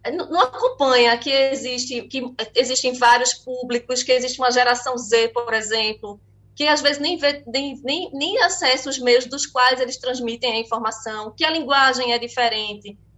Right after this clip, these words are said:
Então, existe uma forma de se comunicar que mudou muito. E se essas instituições não pensar de forma diferente,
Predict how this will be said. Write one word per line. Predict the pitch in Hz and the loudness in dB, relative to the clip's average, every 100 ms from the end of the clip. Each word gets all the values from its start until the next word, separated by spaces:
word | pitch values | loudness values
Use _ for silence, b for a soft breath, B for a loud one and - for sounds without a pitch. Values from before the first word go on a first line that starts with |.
| - | -10
Então, | 285 311 311 - _ _ _ - | -8 -6 -8 -10 _ _ _ -4
existe | 320 330 311 440 - 480 | -2 -2 -2 -2 -2 0
uma | 415 | 0
forma | - 254 262 233 | 2 0 2 0
de | 226 226 | -2 -6
se | - 262 | -10 -8
comunicar | - 247 247 240 - 190 202 247 285 - - | -6 -4 -4 -4 0 2 4 2 0 -10 -8
que | 285 | -6
mudou | 302 294 269 320 | -6 -4 -4 -2
muito. | 294 294 294 294 208 - _ _ _ | -2 0 -2 -4 -6 -8 _ _ _
E | 302 | -8
se | 330 427 | -4 -2
essas | 349 359 381 | -2 -2 -4
instituições | 330 359 - 302 294 - 233 202 196 185 - _ - | -4 -6 -6 -6 -4 -2 -4 -4 -6 -8 -14 _ -4
não | 247 302 - - | 0 0 -2 -6
pensar | 302 381 294 208 190 175 - _ - | -6 -4 -2 2 2 0 -8 _ -18
de | 196 247 | -12 -4
forma | - 254 262 | 0 2 0
diferente, | - - 302 269 208 220 302 381 285 - | -2 -6 0 0 2 0 -2 -4 -10 -14